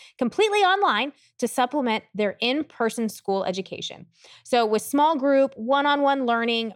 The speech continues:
Byju's Future School is committed to helping students become creators and shift from passive to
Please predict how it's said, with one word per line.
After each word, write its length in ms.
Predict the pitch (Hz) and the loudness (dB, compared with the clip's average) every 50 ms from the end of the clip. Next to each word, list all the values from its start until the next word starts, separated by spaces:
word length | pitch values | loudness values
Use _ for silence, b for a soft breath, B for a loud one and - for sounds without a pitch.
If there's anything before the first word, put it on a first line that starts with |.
| - | -6
Byju's 480 | 180 220 208 240 269 269 285 311 285 - | -2 0 0 2 2 2 2 0 0 -2
Future 340 | - - 254 262 - 294 285 | -4 -4 -4 -2 -2 -2 -4
School 340 | - - - - 202 202 170 | -4 -4 -4 -2 -2 -2 -2
is 120 | - - | -4 -6
committed 460 | - - 196 196 202 196 202 226 233 | -6 -4 -2 -2 0 0 0 -2 -2
to 80 | - 311 | -4 -8
helping 360 | - - 262 277 - 330 320 | -6 -4 -4 -4 -2 -4 -6
students 400 | 311 - - 233 208 208 202 - | -6 -6 -4 -2 -2 -2 -4 -6
become 300 | - 190 180 - 220 240 | -8 -10 -6 -4 -2 -2
creators 540 | 269 - 415 381 320 311 320 349 392 370 b b b b b b b b - | 0 0 0 0 2 2 0 0 -2 -2 b b b b b b b b -6
and 180 | 208 214 214 | -4 -4 -4
shift 320 | - - - 285 294 - - _ | -4 -2 -2 -4 -4 -4 -6 _
from 180 | - 233 208 185 | -4 -4 -4 -4
passive 480 | - - 240 233 233 - - 277 247 | -6 -4 -4 -4 -2 -2 -4 -6 -6
to 120 | - - | -6 -10